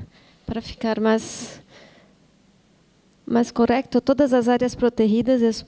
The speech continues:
de los pueblos, eh, originários de la, la Gran Amazônia, la Pan Amazônia, e acá Otsarense, em Verán,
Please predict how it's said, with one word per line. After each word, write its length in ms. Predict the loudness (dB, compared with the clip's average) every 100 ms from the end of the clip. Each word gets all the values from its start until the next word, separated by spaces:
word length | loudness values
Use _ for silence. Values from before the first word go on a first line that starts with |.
| -12
de 140 | -6
los 260 | -4 -4 -4
pueblos, 760 | 0 2 4 2 0 -2 -4
eh, 240 | 0 2 2
originários 800 | 2 2 2 2 2 2 2 2
de 440 | 2 2 2 0
la, 380 | 2 2 2 0 -4 -12 _ -20 -20 -18 -2
la 140 | 0 2
Gran 260 | 2 2
Amazônia, 680 | 2 0 0 0 0 0 -4 -8 -20 -10 -6
la 100 | -4
Pan 320 | 0 0 0
Amazônia, 680 | -2 -4 0 0 2 0 -6 -14 -20 -20 -20 _
e 120 | -2 0
acá 600 | 0 0 0 0 -2 -6 -16 -20 -20 -20 -20 -20 -6
Otsarense, 800 | -2 -2 0 2 4 2 0 0
em 340 | 0 0 -2 0
Verán, 500 | 2 2 2 -2